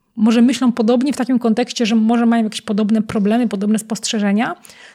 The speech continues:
No i jeszcze w takim właśnie miłe-, miłej atmosferze możemy to obgadać. Więc, e, kurczę, serdecznie polecam coś takiego zorganizować, jeśli chcecie dla swoich na przykład znajomych, koleżanek, bo to jest naprawdę cudowne przeżycie, <laughs> które ma bardzo wiele benefitów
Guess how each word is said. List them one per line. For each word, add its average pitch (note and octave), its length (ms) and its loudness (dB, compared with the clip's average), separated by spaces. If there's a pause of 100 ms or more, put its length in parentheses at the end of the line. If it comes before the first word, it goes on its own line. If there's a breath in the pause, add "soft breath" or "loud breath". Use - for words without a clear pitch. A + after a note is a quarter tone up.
No B3 80 -2
i C4+ 80 2
jeszcze C#4 200 -2
w - 40 -16
takim A#3+ 300 2
właśnie A#3 240 2
miłe-, A#3 300 4
miłej B3 280 2
atmosferze A3 480 -2
możemy A3 320 2
to A3 120 -6
obgadać. F#3+ 560 -4 (460 soft breath)
Więc, A3 420 0
e, A3 200 -2
kurczę, A#3+ 500 -4 (220 loud breath)
serdecznie B3 480 -2
polecam C4+ 320 -2
coś - 80 -6
takiego B3 320 -2
zorganizować, A#3 560 2
jeśli G#3 200 -4
chcecie - 300 -6
dla G#3+ 100 0
swoich G#3 280 -2
na G#3+ 80 2
przykład G#3 220 -4
znajomych, A#3 460 2
koleżanek, G#3 720 0 (460)
bo A3 120 -4
to C4+ 60 2
jest A#3 60 4
naprawdę E4 260 0
cudowne B3 320 -2
przeżycie, G3+ 540 -4 (280)
<laughs> G#3+ 300 0
które A#3+ 200 2
ma A#3 160 2
bardzo A3+ 340 2
wiele A3 220 2
benefitów G#3+ 580 0